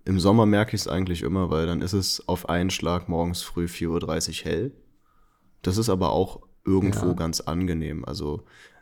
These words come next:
Speaker 1: wenn's nach mir ginge, könnte man kontinuierlich bei der Sommerzeit bleiben, weil du von der einfach gerade mit den heutigen Arbeitszeiten viel, viel mehr hast.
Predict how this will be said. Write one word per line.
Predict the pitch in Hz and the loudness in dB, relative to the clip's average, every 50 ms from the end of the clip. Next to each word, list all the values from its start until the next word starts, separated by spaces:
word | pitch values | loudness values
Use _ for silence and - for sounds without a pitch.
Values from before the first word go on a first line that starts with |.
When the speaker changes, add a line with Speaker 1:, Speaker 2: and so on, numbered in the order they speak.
| _ _ - | _ _ -2
Speaker 1:
wenn's | - 92 90 - | 0 0 2 0
nach | 98 90 | 0 0
mir | 95 95 98 104 104 | 2 2 2 4 4
ginge, | 104 104 104 107 104 | 4 2 2 2 0
könnte | 98 - 95 101 98 104 | 0 0 -2 -2 0 -2
man | 98 92 92 | -2 -2 -2
kontinuierlich | 92 - 95 98 92 - 95 92 90 78 87 90 90 87 - | -2 -2 -2 -2 -2 -2 0 0 0 0 0 0 -2 -2 -2
bei | - 80 82 | -2 -2 -2
der | 80 80 | -2 -2
Sommerzeit | - 87 87 95 90 85 - - 69 76 - - | -2 -2 0 0 -2 -2 -2 -2 -4 -4 -4 -4
bleiben, | 76 73 76 78 78 87 90 | -4 -2 -2 -2 -2 -2 -2
weil | 80 78 76 | -2 -4 -4
du | 82 82 | -6 -6
von | - 87 85 80 | -6 -4 -4 -2
der | 73 78 82 85 - | -2 -2 -2 -2 -2
einfach | 78 85 87 85 - - 73 78 - - - - _ _ _ _ _ _ - - - | -2 -4 -4 -4 -4 -6 -6 -6 -6 -10 -20 -20 _ _ _ _ _ _ -20 -18 -14
gerade | - - - 80 87 90 | -8 -2 0 0 2 2
mit | 87 87 87 - | 0 0 -2 -4
den | 90 92 | -4 -2
heutigen | 95 90 87 - 85 85 76 | -2 -2 -2 -2 -2 -4 -4
Arbeitszeiten | 55 76 85 82 85 82 - - - 78 82 - 82 85 | -2 -2 0 0 0 2 2 2 2 0 -2 -2 -4 -8
viel, | - - - - 98 | -8 -6 -2 0 0
viel | 95 - - 90 | 0 0 0 0
mehr | 87 87 85 85 | 0 2 2 0
hast. | 87 87 90 - - - - | 0 0 0 -2 -2 -6 -10